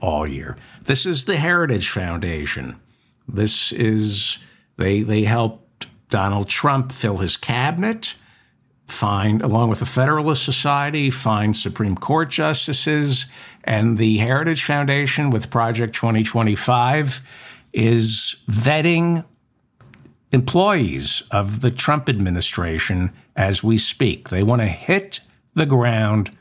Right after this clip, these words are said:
running. The Guardian reports that Viktor Orban, the Prime Minister of Hungary, has been promoting a transatlantic alliance, pushing for Christian nationalism,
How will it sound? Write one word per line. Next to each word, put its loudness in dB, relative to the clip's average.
running. 0
The -2
Guardian 0
reports 0
that -4
Viktor 2
Orban, 0
the -10
Prime -2
Minister 0
of -2
Hungary, 4
has 2
been 2
promoting 2
a -2
transatlantic 0
alliance, -2
pushing -2
for -4
Christian -2
nationalism, 0